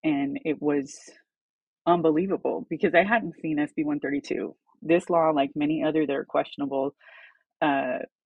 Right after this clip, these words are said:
pieces of legislation passed during the covid lockdowns. So nobody really knew this was happening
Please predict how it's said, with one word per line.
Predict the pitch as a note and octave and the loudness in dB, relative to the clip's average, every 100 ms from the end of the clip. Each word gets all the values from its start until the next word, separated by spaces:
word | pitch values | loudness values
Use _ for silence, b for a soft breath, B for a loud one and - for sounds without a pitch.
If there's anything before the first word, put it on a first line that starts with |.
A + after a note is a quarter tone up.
| _ | _
pieces | F3+ D#3 D#3 | -2 -2 -2
of | C#3+ | 2
legislation | C#3+ D#3 D#3 D3 D#3 D3 | 2 2 -2 -2 -4 -4
passed | D#3 C#3+ - | -2 -2 -4
during | D3 C#3+ C#3+ D3 | -2 0 0 -2
the | C#3+ | -4
covid | C#3 C#3+ C#3+ | 0 0 2
lockdowns. | E3 - - - - _ B B B B - | 0 -2 -6 -8 -18 _ B B B B -6
So | - D3+ C#3+ C#3 C3+ - _ - | 4 4 4 2 -2 -8 _ -12
nobody | C#3 D#3 D#3+ E3 G#3+ F#3+ | -6 -2 2 2 4 4
really | F3 E3+ D#3+ C#3 | 4 4 4 2
knew | C#3+ F#3 D3 C3 D#3+ _ - | 0 0 0 -2 -4 _ -4
this | D3+ C#3+ | -4 -4
was | A#2+ - | -8 -6
happening | C3+ - C#3 D3 F#3+ | -8 -6 -4 -4 -4